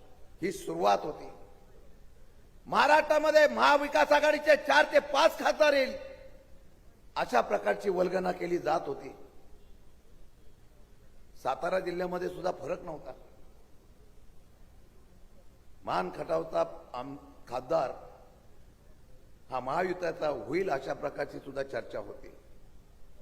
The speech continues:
पण एकदा मतदार राजाने ठरवलं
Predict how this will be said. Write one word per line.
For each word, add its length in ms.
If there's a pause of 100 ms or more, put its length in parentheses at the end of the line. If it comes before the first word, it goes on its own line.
(1000)
पण 80
एकदा 420
मतदार 480
राजाने 440
ठरवलं 560